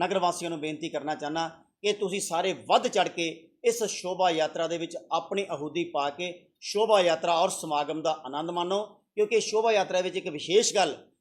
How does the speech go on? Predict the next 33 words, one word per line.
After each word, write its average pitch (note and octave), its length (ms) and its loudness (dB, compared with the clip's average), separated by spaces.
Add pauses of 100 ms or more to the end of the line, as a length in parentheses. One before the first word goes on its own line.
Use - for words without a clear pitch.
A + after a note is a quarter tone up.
(120)
ਲੰਗਰ G#3 480 4
ਵੀ F3+ 280 2
ਇੱਥੇ F3 300 -2
ਪਰਮਾਤਮਾ D#3 500 -2
ਵਾਲਮੀਕੀ D#3 500 -2
ਮਹਾਰਾਜ D3+ 240 -2
ਦੀ D#3 100 -4
ਅਸੀਮ D#3 340 -6
ਕਿਰਪਾ C#3 280 -8
ਨਾਲ F3+ 200 -4 (360)
ਨਿਰੰਤਰ F3 480 -2
ਚੱਲੇਗਾ। F3 640 0 (200)
ਔਰ F#3 80 2
ਸਾਰੇ F#3+ 380 2
ਜਣੇ F#3+ 240 2
ਜੋ, E3 300 2
ਜੋ A3 120 4
ਵੀ G#3+ 100 0
ਮੇਰਾ F#3 240 2
ਭੈਣ, E3 340 -2
ਭਰਾ, D3+ 320 0
ਭਾਈ, D3+ 320 -4
ਬੰਧੂ, D3 500 -8 (340)
ਸਾਰੇ G3+ 380 4
ਸਮਾਜਿਕ F3 420 -2
ਬੰਦੇ D#3+ 380 -2
ਆਪਣਾ E3+ 260 -2
ਕੋਈ F3 180 -4
ਵੀ F3+ 120 -2
ਕੰਟਰੀਬਿਊਸ਼ਨ D#3+ 560 -8
ਕਰਨਾ D3+ 260 -6
ਚਾਹੁੰਦੇ D#3 340 -4
ਆ, D3+ 100 -4